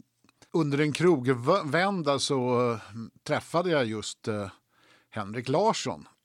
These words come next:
Och vi pratade inte igen, vi satt och pratade ganska länge faktiskt. In-, det var när han var tränare i Landskrona, inte enbart vad det innebar att vara tränare i Landskrona <laughs> som var Sveriges mest, eh, S D-starkaste fäste just då.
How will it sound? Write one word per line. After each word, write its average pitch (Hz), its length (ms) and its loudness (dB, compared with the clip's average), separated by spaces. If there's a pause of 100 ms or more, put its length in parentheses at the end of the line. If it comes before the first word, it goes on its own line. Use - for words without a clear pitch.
(340)
Och 123 140 -12
vi 113 220 -4
pratade 180 480 0
inte 135 180 2
igen, 131 340 0
vi 135 120 0
satt 175 180 -2
och 165 60 -10
pratade 147 340 2
ganska 127 240 0
länge 127 380 0
faktiskt. - 500 -10 (420)
In-, 143 260 -2
det 127 140 -4
var 151 120 2
när 156 60 2
han 156 160 2
var 147 80 2
tränare 143 340 0
i - 20 2
Landskrona, 147 580 2
inte 147 240 0
enbart 139 520 0
vad 139 240 0
det 131 120 4
innebar 120 400 0
att 110 60 -2
vara 113 100 -2
tränare 117 340 -4
i 110 40 -4
Landskrona 113 560 -4
<laughs> - 0 -
som 127 720 -4 (500)
var 113 240 0
Sveriges 113 500 0
mest, 120 420 -4
eh, 113 260 -2
S 120 160 -2
D-starkaste - 840 -4
fäste 127 380 -4
just 127 340 -2
då. 180 340 -2